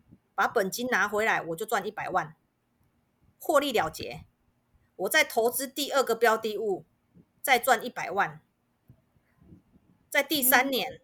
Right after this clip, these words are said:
Speaker 1: 获利了结，我再投资第三个标的物，再赚一百万。
Speaker 2: 嗯。
Speaker 1: 这样三年我赚了三百万了。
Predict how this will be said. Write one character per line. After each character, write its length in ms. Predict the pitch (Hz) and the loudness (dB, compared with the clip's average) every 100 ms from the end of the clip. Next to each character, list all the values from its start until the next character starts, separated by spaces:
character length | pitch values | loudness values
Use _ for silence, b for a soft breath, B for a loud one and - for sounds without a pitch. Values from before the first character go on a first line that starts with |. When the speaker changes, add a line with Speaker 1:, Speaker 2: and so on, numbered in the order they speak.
| - - | -20 -8
Speaker 1:
获 140 | 311 269 | 0 0
利 100 | 277 | 2
了 220 | 196 180 | 0 -2
结， 320 | 175 170 160 | -4 -8 -8
我 120 | 185 196 | -6 0
再 120 | 247 | 0
投 220 | 240 208 | 0 -6
资 160 | 208 214 | -6 -10
第 180 | 262 220 | -8 -2
三 160 | 214 | -2
个 120 | 208 | -2
标 180 | 185 190 | 0 0
的 220 | 190 190 | 0 -4
物， 180 | 185 165 | -4 -6
再 160 | - 202 | -4 -4
赚 220 | 180 185 | -2 -4
一 60 | 190 | -4
百 200 | - - | -12 -10
万。 220 | 170 156 160 - _ _ _ _ _ _ _ _ _ - | -8 -8 -12 -20 _ _ _ _ _ _ _ _ _ -8
Speaker 2:
嗯。 380 | 285 277 240 226 _ _ _ _ - | -4 -4 -6 -14 _ _ _ _ -2
Speaker 1:
这 100 | 285 | 0
样 80 | 262 | 2
三 280 | - 247 | 2 2
年 200 | 254 185 165 | 2 -4 -4
我 80 | |
赚 180 | 165 208 | -2 0
了 100 | 185 | 0
三 260 | - 170 185 | -2 -6 -6
百 160 | 143 | -12
万 200 | 160 156 | -12 -12
了。 220 | - - | -14 -20